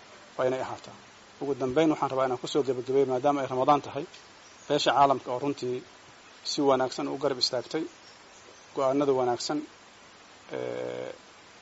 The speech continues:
marxalado kala duwan soo baxayeen, gaar ahaan kuwii ugu dambeeyey, waa uga mahad celinaynaa. Sida shacabka Soomaaliyeed u garab istaageen, siday mar walba diyaar ula ahaayeen, wixii karaankooda hiil iyo hoo,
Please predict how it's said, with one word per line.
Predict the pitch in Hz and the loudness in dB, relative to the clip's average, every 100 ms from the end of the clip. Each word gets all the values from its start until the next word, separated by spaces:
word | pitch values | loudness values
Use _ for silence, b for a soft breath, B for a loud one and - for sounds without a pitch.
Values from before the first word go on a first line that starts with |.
| - - - - - - | -20 -20 -20 -20 -20 -16
marxalado | 135 135 - 143 147 | -6 -6 0 0 0
kala | 139 127 | -4 -2
duwan | 139 135 | -2 -2
soo | 135 | -2
baxayeen, | 131 - 127 120 | 0 0 0 0
gaar | 127 | 0
ahaan | 135 | 0
kuwii | 123 143 | -2 -4
ugu | 143 151 | -2 -2
dambeeyey, | 131 120 127 156 - - - - - - - | -2 0 0 0 -4 -18 -20 -20 -20 -20 -8
waa | 131 | -2
uga | 135 | -2
mahad | 131 135 | 0 -2
celinaynaa. | 135 135 120 123 156 - | 0 -2 0 -2 -4 -6
Sida | - 147 135 | -8 -4 -4
shacabka | - 135 135 139 | 0 0 0 -4
Soomaaliyeed | 139 123 120 127 | -6 -6 -6 -6
u | 131 | -4
garab | 135 120 | -4 -4
istaageen, | - 123 131 160 - - - - - - - | -4 -2 0 0 -4 -20 -20 -20 -20 -20 -10
siday | - 135 | -2 2
mar | 135 147 | 4 4
walba | 135 123 | 2 0
diyaar | 123 139 135 | 0 2 2
ula | 139 | 2
ahaayeen, | 127 127 135 127 | 2 2 2 -2
wixii | 131 135 | -6 -4
karaankooda | 139 135 127 127 120 | 2 0 0 -4 -4
hiil | 131 143 | -2 -2
iyo | 127 | -2
hoo, | 123 | 4